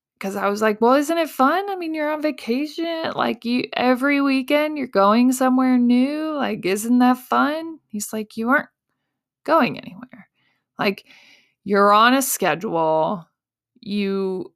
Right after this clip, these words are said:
have to be somewhere. You have to show up and perform. Like, you're not on vacation.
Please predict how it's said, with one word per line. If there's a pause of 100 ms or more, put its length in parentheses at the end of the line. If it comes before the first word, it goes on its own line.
(120)
have
to
be
somewhere.
You
have
to
show
up
and
perform.
Like, (960)
you're
not
on
vacation.